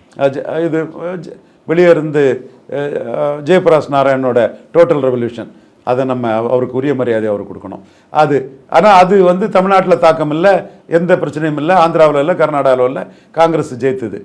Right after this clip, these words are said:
அதே மாதிரி போபல் ஸ்டோருங்கிறதுல, அஹ், ராம்தன், அவர் ஷெட்யூல் காஸ்ட் லீடர், அஹ், அத்-, ம-, அரிஃப் முகமது கான், மப்பி முகமது சையது, அருண், அருண் நேரு, இவங்கெல்லாம் ஒரு பத்து மேற்பட்ட எம் பிக்கள் வந்து ராஜீவ்,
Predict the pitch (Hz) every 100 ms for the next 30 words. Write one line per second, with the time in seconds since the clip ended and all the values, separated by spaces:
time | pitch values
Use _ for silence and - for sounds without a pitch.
0 | - _ - 180 175 170 190 190 185 190
1 | 190 190 170 170 160 147 147 202 233 -
2 | - _ - 143 139 139 160 156 160 185
3 | - - _ _ 143 147 156 160 151 143
4 | 139 139 156 185 - - _ - 135 135
5 | 127 147 113 143 135 147 160 147 143 135
6 | 131 165 143 143 160 143 127 - 127 123
7 | 165 - - _ - 131 156 156 - -
8 | - 143 156 143 131 127 170 185 - -
9 | - 175 185 175 180 175 160 160 - 147
10 | 147 151 139 139 139 110 - _ 156 160
11 | 165 147 131 135 165 147 135 147